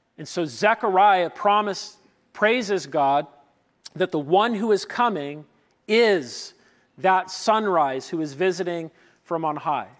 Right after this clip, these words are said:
And then he closes by intensifying this image of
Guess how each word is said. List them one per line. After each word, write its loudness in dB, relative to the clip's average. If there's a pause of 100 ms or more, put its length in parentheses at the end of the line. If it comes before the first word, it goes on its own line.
(1040)
And -10
then -8
he -8
closes 0
by -2
intensifying -4
this -8
image -6
of -6